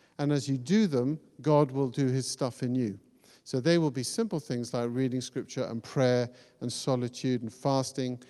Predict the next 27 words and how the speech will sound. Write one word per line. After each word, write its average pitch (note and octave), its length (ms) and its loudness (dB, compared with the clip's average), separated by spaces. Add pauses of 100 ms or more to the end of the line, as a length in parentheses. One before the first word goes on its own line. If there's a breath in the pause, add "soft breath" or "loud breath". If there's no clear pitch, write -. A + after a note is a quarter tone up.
(260 loud breath)
and A2+ 300 -6
celebration D#3 1160 2
and A#2 280 -6
worship D3 460 -2
and A#2+ 180 -6
thankfulness, C3+ 760 0 (360 loud breath)
but D3 100 -2
just F#3+ 240 -2
doing G#3 240 6
them F#3 140 6
regularly, D3 540 2
doing D3+ 260 2
what C#3+ 160 2
you F#3+ 140 0
can D#3 200 0
do A#2 260 -2 (240 soft breath)
so - 220 -4
God C#3+ 280 2
does C3 260 -2
in B2+ 100 2
you A#2+ 160 2
what A#2 140 -2
you B2+ 120 0
can't B2+ 280 0
do B2 140 2
for B2 140 -6
yourself. A2+ 560 -6